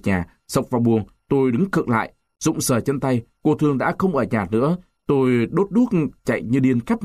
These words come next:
xóm, lùng sục cả hai bờ suối Rock vẫn không thấy cô đâu. Điên ruột, tôi vứt đuốc chạy về nhà, vừa chạy vừa khóc, đến ngõ đã thấy ba bốn người đứng lố nhố ở đó.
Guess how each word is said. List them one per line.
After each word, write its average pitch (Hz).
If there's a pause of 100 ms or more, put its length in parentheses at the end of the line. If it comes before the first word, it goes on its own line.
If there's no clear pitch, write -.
(140)
xóm, 131 (260)
lùng 135
sục - (220)
cả 98
hai 180
bờ 113
suối 131 (120)
Rock 226 (220)
vẫn 110
không 131
thấy 131
cô 120
đâu. 104 (480)
Điên 131
ruột, 107 (360)
tôi 127
vứt 117
đuốc 247 (180)
chạy 113
về 98
nhà, 92 (260)
vừa 135
chạy 139
vừa 123
khóc, 240 (300)
đến 151
ngõ 165
đã 156
thấy 160
ba 147
bốn 151
người 113
đứng 135
lố 127
nhố 147
ở 113
đó. 101